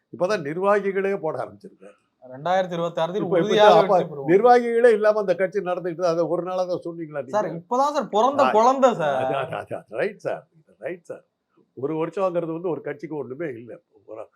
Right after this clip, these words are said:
Speaker 1: நிர்வாகிகள் கூட போடாத ஒரு கட்சி. நான்
Speaker 2: நல்லவங்களுக்கு,
Speaker 1: பொதுவா
Speaker 2: திறமையானவங்களுக்கு,
Speaker 1: கட்சியெல்லாம்
Speaker 2: தகுதி
Speaker 1: ஆரம்பிச்ச உடனே
Speaker 2: வாய்ந்தவங்களுக்கு பார்த்து
Speaker 1: நிர்வாகிகளை போட்டுருவாங்க. அந்த நிர்வாகிகள் தான் போய் கட்சி.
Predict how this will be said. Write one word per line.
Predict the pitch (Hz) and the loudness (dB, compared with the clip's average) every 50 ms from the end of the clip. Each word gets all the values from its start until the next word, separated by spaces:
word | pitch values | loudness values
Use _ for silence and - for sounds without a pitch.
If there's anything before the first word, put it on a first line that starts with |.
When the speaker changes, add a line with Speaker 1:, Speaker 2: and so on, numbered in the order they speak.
| _ _ _ | _ _ _
Speaker 1:
நிர்வாகிகள் | - 117 131 156 170 185 220 226 233 240 233 240 214 233 226 214 | -8 -6 -6 -4 -2 2 4 6 6 4 2 0 2 2 2 2
கூட | - 226 233 233 | 2 -2 -2 -2
போடாத | 196 190 208 202 202 202 202 196 190 | -2 -2 -2 -2 0 0 0 -2 -2
ஒரு | 185 170 | -4 -4
கட்சி. | 170 165 147 - - 101 - _ _ _ _ _ _ - - - _ _ _ _ - - _ _ _ _ _ _ _ 127 _ - 170 - - - - - _ _ _ _ _ _ | -6 -8 -10 -10 -14 -18 -18 _ _ _ _ _ _ -20 -20 -20 _ _ _ _ -20 -20 _ _ _ _ _ _ _ -20 _ -6 -6 -6 -6 -10 -20 -20 _ _ _ _ _ _
நான் | 120 85 95 101 104 101 101 - _ 139 | -20 -18 -14 -12 -10 -10 -10 -12 _ -8
Speaker 2:
நல்லவங்களுக்கு, | 139 151 185 214 247 269 269 262 247 247 240 226 269 | -4 -4 -2 2 6 6 6 6 4 2 0 -2 -2
Speaker 1:
பொதுவா | - | 2
Speaker 2:
திறமையானவங்களுக்கு, | 151 170 - 202 214 220 220 240 240 240 | 2 4 6 8 8 8 10 10 10 10
Speaker 1:
கட்சியெல்லாம் | - 233 220 220 220 214 214 208 196 185 185 | 8 8 4 4 4 4 6 6 8 8 8
Speaker 2:
தகுதி | 190 190 208 240 233 240 | 8 6 6 4 2 2
Speaker 1:
ஆரம்பிச்ச | 233 | 4
உடனே | 220 220 202 202 208 | 4 4 4 2 2
Speaker 2:
வாய்ந்தவங்களுக்கு | 214 208 208 208 196 | 0 0 -2 -4 -6
பார்த்து | 196 190 175 165 | -6 -4 -4 -2
Speaker 1:
நிர்வாகிகளை | 175 202 214 214 208 196 185 170 180 175 165 | 0 6 8 8 8 8 4 0 0 0 0
போட்டுருவாங்க. | - 160 180 185 151 165 170 180 196 | 0 0 -2 -2 -2 -2 -2 -2 -2
அந்த | 208 175 175 160 | -4 -6 -6 -6
நிர்வாகிகள் | 151 165 170 196 214 208 196 170 175 170 160 | -6 -6 -4 0 2 2 2 0 -4 -6 -4
தான் | 180 185 170 | -6 -6 -6
போய் | 180 170 | -6 -6
கட்சி. | - 165 151 147 180 | -6 -6 -6 -6 -8